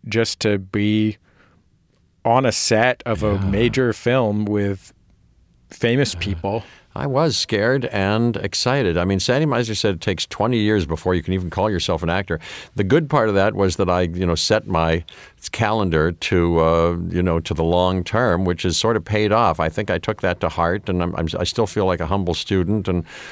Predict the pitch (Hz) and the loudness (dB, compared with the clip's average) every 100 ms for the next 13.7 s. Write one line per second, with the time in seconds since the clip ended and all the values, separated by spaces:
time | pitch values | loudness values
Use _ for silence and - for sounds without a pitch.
0 | - - 90 90 85 85 82 78 87 90 | -12 -2 0 2 2 2 0 0 0 0
1 | 95 80 78 80 78 78 80 78 73 87 | 0 0 0 0 0 0 -2 -4 -2 -2
2 | 90 85 80 80 - - - - 90 107 | -2 -2 -2 -4 -10 -20 -18 -6 0 2
3 | 104 92 101 101 104 101 - 117 139 175 | 4 4 2 2 2 2 0 0 2 4
4 | 101 98 92 - 101 139 - 95 90 98 | 4 4 2 0 0 2 2 2 4 2
5 | 101 107 101 98 113 - 98 92 92 - | 2 2 4 2 0 -2 0 2 2 -2
6 | - - - 95 95 - 98 - 101 98 | -12 -14 -2 0 2 0 0 4 4 4
7 | 78 101 104 78 82 107 90 71 95 107 | 2 2 4 2 2 2 2 0 0 2
8 | 98 87 85 123 117 156 117 107 117 110 | 2 2 0 0 0 0 2 2 2 2
9 | 107 - 131 92 - 135 139 113 - - | 0 2 0 0 -2 0 0 0 -4 -8
10 | - - - - 95 98 107 117 101 117 | -14 -14 -12 -2 2 2 2 2 4 4
11 | 110 110 120 95 104 110 - 92 107 107 | 4 4 4 4 2 2 0 2 2 2
12 | 113 131 104 98 85 87 85 80 90 87 | 0 2 2 2 2 2 0 0 0 2
13 | 90 98 92 87 90 90 87 | 2 2 0 2 2 2 0